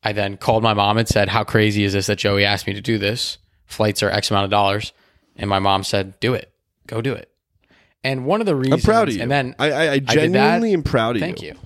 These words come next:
Speaker 2: Because
Speaker 1: Thank you.
Speaker 2: this is
Speaker 1: It was fun.
Speaker 2: this is
Speaker 1: It was
Speaker 2: a
Speaker 1: really
Speaker 2: big
Speaker 1: cool.
Speaker 2: stepping stone f-, here.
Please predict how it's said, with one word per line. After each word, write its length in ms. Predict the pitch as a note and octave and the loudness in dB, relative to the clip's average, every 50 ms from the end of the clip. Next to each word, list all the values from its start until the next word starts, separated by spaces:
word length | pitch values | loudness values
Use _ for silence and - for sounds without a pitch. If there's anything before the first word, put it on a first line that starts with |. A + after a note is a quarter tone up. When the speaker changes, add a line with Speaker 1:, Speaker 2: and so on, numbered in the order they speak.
| - - - | -12 -6 -4
Speaker 2:
Because 720 | - B2 - - C3 B2 A#2+ A2+ A2 G#2 - - - - - - - - - - - - - - - - - _ _ _ _ _ _ _ _ _ | -2 0 2 2 2 2 2 2 0 -2 -4 -6 -10 -10 -14 -16 -16 -16 -14 -14 -14 -16 -16 -18 -20 -20 -20 _ _ _ _ _ _ _ _ _
Speaker 1:
Thank 240 | - C#3 D#3 D3+ | -14 -12 -12 -12
you. 140 | - - - - - - - | -14 -16 -18 -20 -20 -20 -12
Speaker 2:
this 380 | A2+ A2+ D3 D#3+ D#3+ D#3 - - | -4 0 2 2 2 2 0 2
is 240 | D3+ C#3+ B2+ A#2+ A#2+ | 2 2 2 2 0
Speaker 1:
It 80 | A#2 | 0
was 120 | B2+ - - | 0 0 0
fun. 180 | A#2+ B2+ D3 C3 | -2 -2 0 0
Speaker 2:
this 160 | C#3+ C#3+ - | -2 -2 -2
is 140 | F3 E3 E3 | -2 -2 -2
Speaker 1:
It 20 | |
was 60 | C#3+ | 0
Speaker 2:
a 20 | A#2 | 2
Speaker 1:
really 100 | B2 C#3 | 2 2
Speaker 2:
big 100 | C3+ B2 | 2 0
Speaker 1:
cool. 100 | - A#2 | -2 -2
Speaker 2:
stepping 380 | G2+ C3+ B2+ - - G2+ F#2 F2 | 0 2 0 0 0 -4 -6 -8
stone 340 | - - - B1 G1+ G1+ - - | -10 -10 -10 -10 -12 -12 -14 -16
f-, 80 | - - | -20 -16
here. 400 | - - D#2+ - - - - | -12 -10 -8 -8 -8 -10 -12